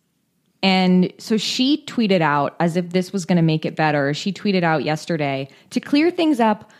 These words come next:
we pooped once together and we laughed and never said it and said never again. But he will hang out with me if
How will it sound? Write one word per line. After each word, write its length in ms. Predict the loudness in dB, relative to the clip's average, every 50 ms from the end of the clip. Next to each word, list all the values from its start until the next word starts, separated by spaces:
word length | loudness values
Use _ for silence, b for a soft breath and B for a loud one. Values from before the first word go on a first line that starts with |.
| b b b
we 180 | 0 0 0
pooped 440 | 0 0 0 0 0 0 -2 -8 -16
once 440 | -10 -4 0 2 2 2 0 -4 -8
together 680 | -6 -6 -4 0 0 0 0 0 -2 -6 -6 -8 -4 0
and 160 | 2 2 4
we 120 | 2 2 0
laughed 640 | -2 0 2 2 2 2 0 -2 -6 -8 -12 -20 -20 B B B B
and 160 | 2 2 4
never 240 | 4 2 0 0 -2
said 240 | -4 -2 -2 -2 0
it 240 | -2 -2 -4 -6 -4 0
and 320 | 2 2 4 4 2 0 -4
said 320 | -6 -2 -2 0 0 2
never 320 | 2 2 2 2 0 0 -2
again. 520 | -2 -2 -2 -2 -2 -2 -2 -4 -8 -8 b b b b b b
But 120 | -4 -2 -2
he 200 | 0 0 0 0
will 300 | 0 2 2 2 2 2
hang 220 | 2 0 0 0 0
out 160 | 0 0 0
with 160 | -2 -2 0
me 140 | 2 2 2
if 100 | 0